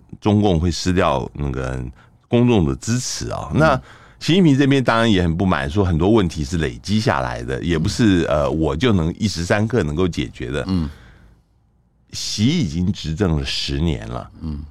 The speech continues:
Speaker 1: 难道内部政治上面他还会感受到威胁？那这个跟经济之间又有什么样互动关系？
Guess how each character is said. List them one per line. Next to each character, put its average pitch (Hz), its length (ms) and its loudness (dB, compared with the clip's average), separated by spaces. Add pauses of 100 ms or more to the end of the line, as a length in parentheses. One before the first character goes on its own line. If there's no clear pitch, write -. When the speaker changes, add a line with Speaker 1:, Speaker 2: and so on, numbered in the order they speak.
Speaker 1:
难 107 180 2
道 151 200 2
内 151 220 4
部 123 200 0
政 135 300 2
治 98 140 -8
上 95 200 0
面 80 400 0
他 - 160 -4
还 87 240 -2
会 117 180 2
感 64 220 -6
受 82 140 -4
到 76 80 2
威 85 180 2
胁？ 85 180 0
那 127 140 2
这 147 160 0
个 131 120 2
跟 113 260 2
经 135 240 2
济 139 160 0
之 82 180 -4
间 78 260 0 (280)
又 113 140 2
有 90 60 4
什 - 140 -6
么 60 80 -10
样 71 160 -2
互 92 180 0
动 73 180 -4
关 62 220 -12
系？ - 200 -18